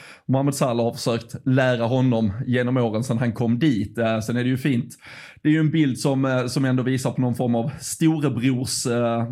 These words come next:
egenskaper i, i just det fallet. Eh, sen, sen är det ju kul att, eh, debattera även internt supportermässigt kring, eh,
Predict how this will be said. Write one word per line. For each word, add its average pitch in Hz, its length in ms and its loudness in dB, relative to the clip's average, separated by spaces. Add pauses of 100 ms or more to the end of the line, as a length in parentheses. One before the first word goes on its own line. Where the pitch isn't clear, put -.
egenskaper 120 720 -2
i, 120 140 0 (120)
i 123 100 2
just 117 320 0
det 110 260 0
fallet. 110 520 -4
Eh, 113 260 -2
sen, 117 380 -4 (280)
sen 147 120 2
är 160 60 4
det 160 60 4
ju 165 160 -4
kul 143 560 2
att, 131 360 -4
eh, 127 180 0 (220)
debattera 139 840 -2
även 127 440 0
internt 156 680 2
supportermässigt 131 1080 -2
kring, 120 300 0
eh, 120 160 -2